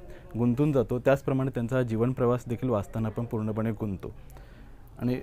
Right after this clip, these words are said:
शेवटचं पुस्तक आहे ते म्हणजे विघ्नविराम. हे पुस्तक, इंग्रजी पुस्तक Who Painted My Money White या पुस्तकाचा अनुवाद आहे. ही, अ, जरी कादंबरी असली तरी ती राजकीय घडामोडींवर आधारित असलेली कादंबरी आहे.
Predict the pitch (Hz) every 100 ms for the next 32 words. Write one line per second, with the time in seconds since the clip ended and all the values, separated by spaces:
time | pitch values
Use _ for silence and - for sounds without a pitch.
0 | - - 139 147 165 139 - - - 107
1 | 113 - - - 143 131 113 107 135 -
2 | - - - 123 123 127 113 107 - -
3 | - - - - - - - - - 143
4 | 147 143 - 120 110 120 123 139 139 135
5 | 117 110 - 147 131 117 127 131 127 113
6 | 117 120 101 85 - - - - 139 135
7 | - 131 131 156 131 107 117 113 95 85
8 | - - - - - - - 143 160 147
9 | 135 127 123 123 117 135 151 123 117 147
10 | 151 151 117 - 113 131 135 139 147 151
11 | 170 - - - 110 - 165 131 123 135
12 | 135 135 135 135 101 113 117 113 - 117
13 | 120 95 95 95 95 95 80